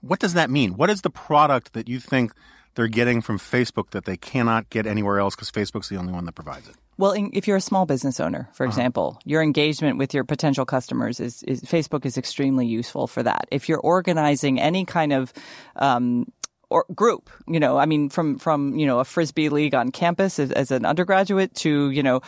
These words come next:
Speaker 2: a group that wants to organize and protest something that they disagree with,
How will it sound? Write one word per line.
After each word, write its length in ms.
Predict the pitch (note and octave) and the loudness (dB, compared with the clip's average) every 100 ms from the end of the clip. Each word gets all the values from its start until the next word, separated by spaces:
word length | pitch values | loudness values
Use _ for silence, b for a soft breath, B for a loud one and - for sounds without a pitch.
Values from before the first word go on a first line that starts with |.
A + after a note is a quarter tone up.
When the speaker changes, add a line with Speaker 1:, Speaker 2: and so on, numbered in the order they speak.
| B B | B B
Speaker 2:
a 80 | - | -2
group 220 | D#3 E3 | 0 0
that 120 | E3+ C3 | 0 0
wants 260 | D#3 - | 0 -2
to 300 | D#3 C#3+ - - | -4 -4 -8 -2
organize 460 | D3 D3+ D3 D3 D3 | 0 2 2 2 0
and 100 | D3 | -2
protest 400 | A3 A3 C#3+ - | -2 0 -4 -2
something 340 | C#3+ C#3 C#3 | -4 -2 -2
that 120 | C#3 | -2
they 100 | C#3+ | -2
disagree 420 | C#3+ D3+ D#3 D3+ D3+ | -2 -2 0 0 0
with, 220 | A#2+ | -2